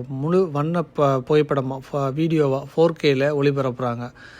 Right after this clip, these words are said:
தமிழ், இங்கிலீஷ் ரெண்டுலேயுமே வந்துகிட்டு இருக்குது. இது பார்க்குறதுக்கு நமக்கு ஒரு பிரமிப்பா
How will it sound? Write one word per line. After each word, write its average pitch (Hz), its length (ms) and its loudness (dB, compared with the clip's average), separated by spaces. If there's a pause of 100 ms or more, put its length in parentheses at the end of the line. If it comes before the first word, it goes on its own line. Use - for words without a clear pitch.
(160)
தமிழ், 147 280 0
இங்கிலீஷ் 139 400 0
ரெண்டுலேயுமே 139 380 2
வந்துகிட்டு 131 460 -2
இருக்குது. 127 220 -4
இது 185 420 2
பார்க்குறதுக்கு 160 760 0
நமக்கு 143 540 -2
ஒரு 131 380 -4
பிரமிப்பா 151 420 -2